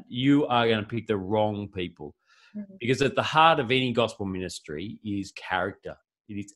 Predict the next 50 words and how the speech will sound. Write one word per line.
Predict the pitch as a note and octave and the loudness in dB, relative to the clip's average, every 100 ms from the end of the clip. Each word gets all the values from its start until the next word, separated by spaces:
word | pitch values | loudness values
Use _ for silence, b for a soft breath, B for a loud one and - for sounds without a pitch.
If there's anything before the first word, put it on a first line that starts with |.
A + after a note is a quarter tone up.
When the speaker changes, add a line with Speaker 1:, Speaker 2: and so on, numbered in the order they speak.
| - | -4
Speaker 1:
absolutely | A#2+ A#2 - B2 A#2 A2+ A2+ G#2+ | -2 -2 -4 0 2 2 0 -2
character. | G#2 - D#2 D2 - E2 | -6 -6 -6 -8 -10 -10
That's | G#2 - | -10 -10
the | |
first | - B2+ B2 - | -6 -2 -2 -2
thing | A2 F#2+ | -4 -4
that | F2 | -2
we | G2+ F#2 | 0 0
are | F2+ | -2
thinking | F#2 F2+ F2+ | -8 -12 -8
about. | E2 E2+ - b b b b | -4 -4 -6 b b b b
So | - C3+ - | 2 2 2
Myers-Briggs | C#3+ G#3+ C4+ A#3 F#3 B2+ | 0 4 4 4 4 4
is | A2 | -4
really | A2 D3 G#3+ A3 D3+ | -6 -4 2 4 4
helpful | A2 B2+ C3 - G#2 | 4 2 2 0 -6
for | - C3 A#2 | 0 0 2
hel-, | D3+ | 0
helping | D3+ E3 D3+ | -2 0 4
people | D3 B2+ | 4 4
think | - B2 - B B | 2 0 -2 B B
how | D#3 G3 | 4 6
they're | G3+ | 6
gonna | D#3 C3 | 4 4
react | A#2 A2 C3+ - | 4 4 4 0
in | B2 A2+ | -4 -2
different | A2+ A2+ | -2 -4
situations, | G#2+ A2 G#2 G2 - F2+ F2+ - F2+ A2+ _ b b b | -6 -8 -6 -6 -2 -2 -2 -8 -12 -14 _ b b b
how | C#3+ | 2
they're | C#3 | 4
gonna | C3 A#2+ | 4 4
run | A2 A2 | 4 2
a | G#2+ | 0
team, | - C3 C3+ E3 | -4 -2 0 -2
how | D3+ B2 | -2 0
they're | C3 | 2
gonna | A2 G#2 | 2 0
deal | A#2 | 0
with | G#2+ G#2 | -2 0
volunteers, | G#2+ G2 - C3 A#2 | -2 -2 -4 -4 -2
what | A2+ | -4
their | F2+ | -6
pressure | - B2 B2 | -6 -6 -6
points | - A#2 A2+ | -6 -6 -6
and | F#2+ | -8
stress | - A2+ | -2 -2
points | A2+ G#2+ F2 | -2 -6 -6
are | F#2 | -6
gonna | F2 | -6
be. | D#2+ E2+ C#2 B2+ | -4 -4 -6 -8